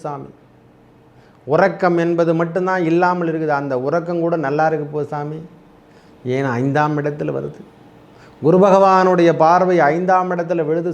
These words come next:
சாமி. தன்னலமற்ற சேவை, இது வரைக்கும் பூர்வ புண்ணியம், பாக்கியஸ்தானம் வலுக்காது இருந்த நாம முன்னோர்கள் செய்து வந்தாங்க பாருங்க, இருபத்தி ஏழு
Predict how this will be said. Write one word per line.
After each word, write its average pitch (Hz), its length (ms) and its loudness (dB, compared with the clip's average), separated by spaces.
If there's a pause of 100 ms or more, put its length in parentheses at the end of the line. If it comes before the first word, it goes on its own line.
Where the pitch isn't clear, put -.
சாமி. 151 260 -8 (840)
தன்னலமற்ற 180 680 2 (120)
சேவை, 180 260 2 (100)
இது 156 120 0
வரைக்கும் 175 320 0
பூர்வ 196 220 4 (100)
புண்ணியம், 175 320 0
பாக்கியஸ்தானம் 170 760 0
வலுக்காது 175 500 0
இருந்த 170 220 -4 (560)
நாம 139 160 -2 (100)
முன்னோர்கள் 202 640 2
செய்து 190 280 2
வந்தாங்க 180 400 -2
பாருங்க, 165 240 -4
இருபத்தி 180 440 -2
ஏழு 165 120 -2